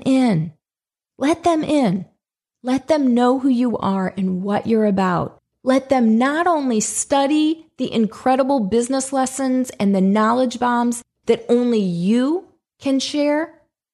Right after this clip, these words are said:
in the way that you share them, let them in to know what kind of person you are. Doesn't mean you have to reveal any deep, dark secrets. You don't. You don't ever have to cry. You don't. I tr-, certainly try not to.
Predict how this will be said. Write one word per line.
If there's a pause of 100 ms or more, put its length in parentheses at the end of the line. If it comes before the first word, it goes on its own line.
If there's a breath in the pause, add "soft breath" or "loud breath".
in
the
way
that
you
share
them, (800)
let
them
in
to
know
what
kind
of
person
you
are. (320)
Doesn't
mean
you
have
to
reveal
any
deep,
dark
secrets. (100)
You
don't. (440)
You
don't
ever
have
to
cry. (340)
You
don't. (320)
I
tr-,
certainly
try
not
to.